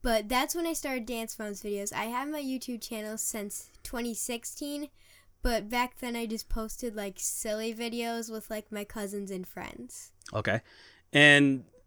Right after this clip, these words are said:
Speaker 2: so you're, you're coming up, we're, we're, actually, it's July fourth today, so you're coming up close to one year on the Dance Moms videos. You gonna do a big celebration for that?
Speaker 1: Yes, I'm gonna make, remake my first video that I posted on July fifteenth of last year.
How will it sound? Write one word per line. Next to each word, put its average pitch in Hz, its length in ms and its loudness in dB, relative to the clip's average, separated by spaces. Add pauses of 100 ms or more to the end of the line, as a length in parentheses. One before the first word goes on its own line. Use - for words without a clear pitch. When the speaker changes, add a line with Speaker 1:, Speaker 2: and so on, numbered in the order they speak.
(100)
Speaker 2:
so 156 420 8
you're, 147 300 6 (100)
you're 123 100 0
coming 233 240 6
up, 220 140 10 (220)
we're, 135 420 6
we're, 156 220 0 (360)
actually, 139 380 8
it's 117 140 4
July 151 280 12
fourth 156 280 8
today, 98 300 4
so 117 200 6
you're 113 160 6
coming 180 280 8
up 143 200 6
close 180 300 8
to 135 160 8
one 135 240 10
year 131 120 12
on 123 60 12
the 120 80 8
Dance 135 260 10
Moms 107 220 8
videos. 95 240 0
You 98 100 0
gonna 107 140 4
do 110 160 6
a 104 60 4
big 104 180 4
celebration 117 540 6
for 127 80 4
that? 170 240 6
Speaker 1:
Yes, - 340 -2
I'm 240 160 -2
gonna 294 220 0
make, 269 420 -4 (160)
remake 247 540 -2 (100)
my 220 240 -4
first 226 400 -6
video 214 240 -4
that 208 160 -4
I 196 80 -4
posted 202 680 -6
on 196 500 -6
July 190 300 -4
fifteenth 190 520 -8
of 190 140 -10
last 190 480 -8
year. 240 320 -6